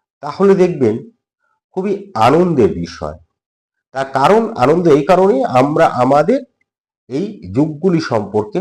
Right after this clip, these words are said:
বিস্তারিত জানতে পারব, আমরা আমাদের ধর্মের একটি ধারণা সম্পর্কে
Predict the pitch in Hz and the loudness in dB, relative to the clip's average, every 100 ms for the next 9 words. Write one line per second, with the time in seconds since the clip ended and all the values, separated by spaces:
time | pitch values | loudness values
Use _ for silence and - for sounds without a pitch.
0 | 185 92 107 - 120 117 117 185 202 _ | -8 -10 -10 -4 -4 -4 -6 -8 -10 _
1 | _ _ _ 80 95 120 185 180 180 180 | _ _ _ _ -6 -4 -4 -2 -2 -4
2 | - - _ - - - 107 127 147 131 | -10 -14 _ -20 -20 -10 -4 0 2 2
3 | 120 127 185 196 - _ _ _ - 110 | 0 -2 -4 -8 -16 _ _ _ -8 -2
4 | 131 160 262 262 135 - 107 95 98 _ | 0 2 0 0 -2 -6 -10 -10 -12 _
5 | _ _ _ _ _ _ _ _ _ _ | _ _ _ _ _ _ _ _ _ _
6 | _ _ - - 110 143 196 214 - 117 | _ _ -20 -2 2 4 4 2 0 -2
7 | 98 98 87 - | -2 -4 -8 -10